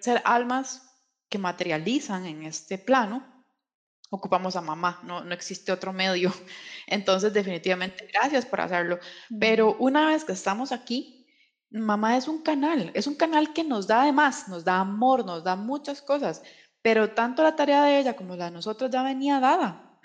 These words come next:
Speaker 1: Entonces, eso que, que vos estás diciendo es supercierto, porque a partir de aquí nosotros empezamos a crear cosas que sí queremos.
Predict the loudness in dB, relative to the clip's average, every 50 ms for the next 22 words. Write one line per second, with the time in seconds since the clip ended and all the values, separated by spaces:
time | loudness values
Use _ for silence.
0 | -14 _ -6 -4 -4 -2 -4 -4 -6 -6 -6 -4 -4 -4 -4 -6 -8 -8 -6 -6
1 | -6 -8 -10 -8 -8 -8 -8 -8 -8 -8 -8 -8 -8 -8 -6 -2 -2 -2 -2 -4
2 | -8 -8 -8 -8 -6 -2 -2 -2 -2 -4 -10 -20 -20 -20 -20 -20 -20 -20 -10 -4
3 | -4 -4 -2 0 0 0 0 0 0 0 0 2 4 2 2 2 2 -2 -2 -2
4 | -2 -2 -2 -4 -4 -4 -2 -4 -4 -4 -6 -8 -8 -8 -12 -18 _ _ _ _
5 | _ -6 -6 -4 -2 -2 -2 0 0 0 0 0 0 0 0 -2 -4 -2 -2 0
6 | 2 2 0 0 0 0 0 0 0 -4 -6 -8 -10 -8 -10 -12 -14 -8 _ -2
7 | 2 2 2 2 2 -2 -4 -6 -10